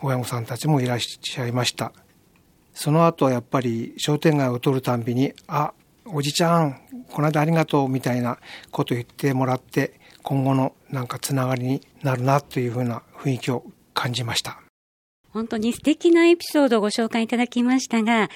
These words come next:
Speaker 2: 前回はお一人一時間の仕事のね、体験をしていただいたということなんですけれども、自ら残業したいというお子さんもいらしたそうですね。
Speaker 1: はい。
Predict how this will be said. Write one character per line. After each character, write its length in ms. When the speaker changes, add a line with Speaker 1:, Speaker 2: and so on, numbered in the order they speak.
Speaker 2:
前 240
回 300
は 320
お 40
一 220
人 220
一 240
時 160
間 300
の 360
仕 160
事 200
の 120
ね、 100
体 220
験 160
を 60
し 40
て 120
い 40
た 100
だ 120
い 80
た 120
と 100
い 80
う 60
こ 120
と 100
な 160
ん 40
で 120
す 60
け 100
れ 80
ど 120
も、 180
自 300
ら 300
残 280
業 240
し 80
た 100
い 100
と 100
い 20
う 60
お 20
子 100
さ 140
ん 20
も 80
い 60
ら 80
し 40
た 100
そ 100
う 60
で 80
す 100
ね。 160
Speaker 1:
は 260
い。 100